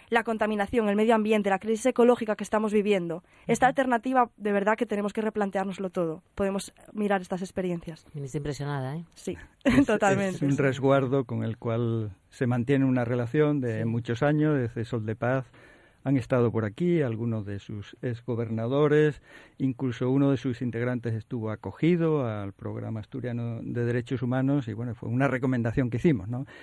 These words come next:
Speaker 3: El pueblo, eh, pertenecen al pueblo Embera Chamí, eh, conviene conocer el, el nombrecito, ¿no? de, de, de este pueblo, y, pero están situados en el centro, en, en el eje cafetero, ¿no? En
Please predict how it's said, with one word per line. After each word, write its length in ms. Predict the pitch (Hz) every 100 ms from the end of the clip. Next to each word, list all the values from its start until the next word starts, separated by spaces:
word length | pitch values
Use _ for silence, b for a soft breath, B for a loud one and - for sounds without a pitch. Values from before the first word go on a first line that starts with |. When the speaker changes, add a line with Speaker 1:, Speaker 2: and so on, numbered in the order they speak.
| B B
Speaker 3:
El 160 | 113 107
pueblo, 340 | - 123 127
eh, 300 | 151 131 139 131
pertenecen 400 | 127 135 135 151
al 100 | 139
pueblo 240 | 147 143
Embera 340 | 135 135 135 123
Chamí, 380 | - 135 180 240 _
eh, 520 | - 117 117 110 123 131
conviene 320 | 117 117 117
conocer 400 | 120 120 147 131
el, 240 | 123 113 110 b b b b
el 160 | - 131
nombrecito, 600 | 131 127 123 180 - 156
¿no? 160 | 156 165
de, 240 | 139 120
de, 320 | - 120 123 -
de 280 | 117 131 127
este 240 | 113 147
pueblo, 480 | 120 147 143 156 165
y, 120 | -
pero 240 | - 156 135
están 220 | 160 165
situados 400 | 185 156 165 170
en 160 | 147 135
el 200 | 127 117
centro, 580 | - 202 214 151 127 120
en, 240 | 113 110
en 160 | 120 117
el 100 | 127
eje 200 | 139 131
cafetero, 520 | 127 123 151 175 120
¿no? 160 | 135
En 300 | 165 131 120